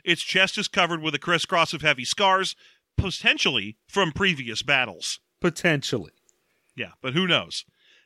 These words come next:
Speaker 1: Anyway, reaching into its chest and popping its heart works,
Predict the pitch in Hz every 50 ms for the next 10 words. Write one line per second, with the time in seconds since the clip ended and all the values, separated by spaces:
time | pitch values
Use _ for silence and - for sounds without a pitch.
0 | _ 196 214 226 208 175 147 127 117 113 - _ _ _ 170 208 233 208 - 254
1 | 220 226 220 208 214 190 170 - - - - 208 190 175 170 - - 156 139 127
2 | - _ _ _ _ _ - 185 180 185 - 196 165 156 - - 139 160 160 156
3 | - _ - 117 120 156 151 - - - - -